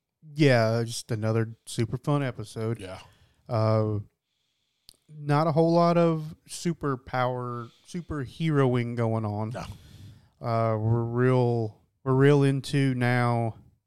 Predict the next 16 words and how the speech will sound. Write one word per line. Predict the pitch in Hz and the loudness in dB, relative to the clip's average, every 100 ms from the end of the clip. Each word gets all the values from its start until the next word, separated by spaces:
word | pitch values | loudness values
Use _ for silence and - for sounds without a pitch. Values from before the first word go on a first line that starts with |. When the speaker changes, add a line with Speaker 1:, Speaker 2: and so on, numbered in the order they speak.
| _ _ _ _ _ _ _ _ _ 131 | _ _ _ _ _ _ _ _ _ -8
Speaker 1:
the, | 120 113 113 110 110 120 | -2 0 2 0 -2 -4
the | 123 | -6
people, | - 143 120 98 - - _ _ _ _ _ | -4 -6 -6 -12 -18 -20 _ _ _ _ _
right? | 123 113 117 113 - - | -4 0 0 -2 -6 -10
Into, | 113 110 120 113 110 110 - _ _ _ _ _ _ _ - | -10 -8 -4 -4 -4 -6 -10 _ _ _ _ _ _ _ -14
and | 110 | -10
I | 107 | -6
can't | 120 113 | -6 -6
remember | 120 131 135 | -4 -2 0
the | 139 | 0
other | 139 | 0
girl's | 139 151 156 | 0 0 0
name, | 143 135 135 123 | 0 0 -2 -4
her | 123 113 113 113 - | -2 -2 -2 -6 -10
assistant. | - 135 123 - 117 - - _ _ _ | -6 -2 -2 -4 -8 -10 -20 _ _ _
Uh, | 113 107 101 98 | -8 -4 -4 -6